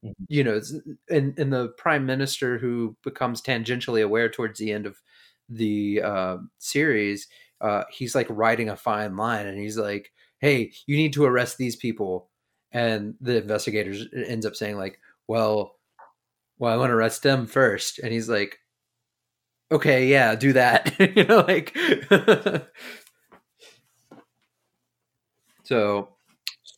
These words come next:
Speaker 2: yeah, it's, it's interesting. I, I feel like the, there are two sides, but I feel like, uh, again, the non-military factions, because there are a lot of politicians, um, g-, play the middle. And, I mean, I guess that's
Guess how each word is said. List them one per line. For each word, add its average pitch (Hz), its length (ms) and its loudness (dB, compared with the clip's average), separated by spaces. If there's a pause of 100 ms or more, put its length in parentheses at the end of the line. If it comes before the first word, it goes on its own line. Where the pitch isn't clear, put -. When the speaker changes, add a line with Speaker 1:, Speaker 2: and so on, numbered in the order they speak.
(340)
Speaker 2:
yeah, 139 300 4
it's, 147 220 -4
it's 170 160 -2
interesting. 113 680 0
I, 131 60 2
I 131 160 -2
feel 156 200 -4
like 135 400 -4
the, 139 200 0
there 143 240 4
are 131 240 4
two 139 300 -2
sides, 123 520 -4
but 117 160 -6
I 110 80 0
feel 131 200 -2
like, 113 200 -2
uh, 98 460 -2 (120)
again, 120 420 -4 (600)
the 113 220 0
non-military 120 840 2
factions, 101 800 -4
because 139 220 0
there 120 160 0
are 117 180 2
a 113 80 0
lot 107 140 0
of 104 100 -6
politicians, 104 800 -6 (380)
um, 92 540 -2 (240)
g-, - 120 -20 (100)
play 107 300 0
the 98 100 -4
middle. 92 640 -6
And, 101 260 -8
I 117 40 -8
mean, 107 140 -4
I 101 80 -4
guess 110 180 -2
that's - 420 -8